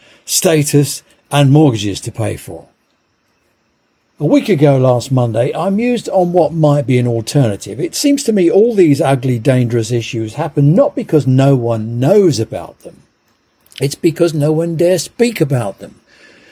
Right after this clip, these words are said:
For if they do, reputation preservation, oppressive regulation,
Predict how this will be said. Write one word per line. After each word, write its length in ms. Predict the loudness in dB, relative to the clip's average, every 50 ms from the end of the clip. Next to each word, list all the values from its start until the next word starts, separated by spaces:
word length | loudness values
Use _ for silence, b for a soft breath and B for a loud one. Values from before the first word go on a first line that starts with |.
| b b
For 200 | _ 0 2 2
if 160 | 2 0 -4
they 140 | -10 -14 -12
do, 460 | -2 2 4 4 4 4 2 0 -4 b b b b b b b b b
reputation 800 | 0 2 2 2 0 -2 0 0 2 2 2 2 0 -4 -6 -4
preservation, 800 | 0 0 0 0 0 0 0 2 2 2 0 0 0 0 -2 -2
oppressive 640 | -2 -8 -10 -2 0 2 2 2 2 0 0 0 0
regulation, 800 | -2 -2 -2 -4 -4 -4 -4 -4 -4 -6 -6 -6 -6 -8 -8